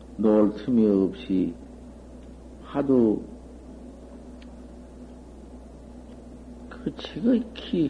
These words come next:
해나가는 그, 그 선, 잘할 선자요. 지극히 잘해야 한다.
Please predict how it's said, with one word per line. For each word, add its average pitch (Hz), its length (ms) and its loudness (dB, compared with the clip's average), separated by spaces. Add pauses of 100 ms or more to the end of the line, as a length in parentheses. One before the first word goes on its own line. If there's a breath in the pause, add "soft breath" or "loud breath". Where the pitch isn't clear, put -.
해나가는 107 720 4 (720 loud breath)
그, 170 640 -4 (2750)
그 160 240 2
선, - 460 -2 (1000)
잘할 127 360 2
선자요. 127 500 2 (2750 loud breath)
지극히 - 880 -2
잘해야 117 380 6
한다. 98 460 0